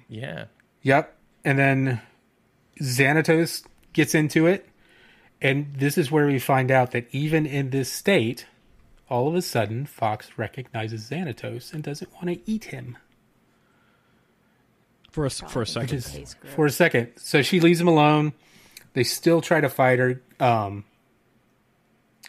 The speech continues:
Speaker 2: Goliath comes. He tries to take off the Eye of Odin, and it just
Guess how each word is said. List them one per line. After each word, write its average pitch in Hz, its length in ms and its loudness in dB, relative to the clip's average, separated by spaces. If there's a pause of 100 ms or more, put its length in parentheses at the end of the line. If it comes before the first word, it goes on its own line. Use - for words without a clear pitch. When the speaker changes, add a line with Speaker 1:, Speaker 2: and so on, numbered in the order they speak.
Speaker 2:
Goliath 127 500 2
comes. 131 380 0
He 131 100 -4
tries 127 280 2
to 131 80 -4
take 131 260 -2
off 123 340 2
the 120 220 -4
Eye 123 160 2
of 113 180 0
Odin, 123 460 -2 (920)
and 110 120 -4
it 113 100 -10
just 113 220 -2